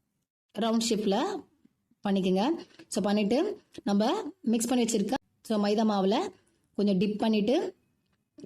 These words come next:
so, பிரெட் கிரம்ஸ்ல வந்து நம்ம போட்டுக்கலாம்.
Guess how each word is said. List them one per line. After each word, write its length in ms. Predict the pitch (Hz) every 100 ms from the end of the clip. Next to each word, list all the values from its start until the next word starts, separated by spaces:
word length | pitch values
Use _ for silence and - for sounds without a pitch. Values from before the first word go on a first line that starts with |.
| _ _ _ _ _ _ -
so, 80 | 226 202
பிரெட் 200 | 233 233
கிரம்ஸ்ல 320 | 254 226 220 190
வந்து 180 | 185 330 427
நம்ம 140 | 277 208
போட்டுக்கலாம். 400 | 185 180 170